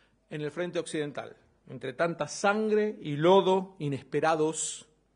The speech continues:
se apagó el último albor de acercamiento cordial.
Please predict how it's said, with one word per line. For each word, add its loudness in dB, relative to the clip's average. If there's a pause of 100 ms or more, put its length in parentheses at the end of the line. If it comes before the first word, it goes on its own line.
(480)
se -6
apagó 0 (400)
el 2
último 4
albor 4
de 0
acercamiento 0
cordial. -4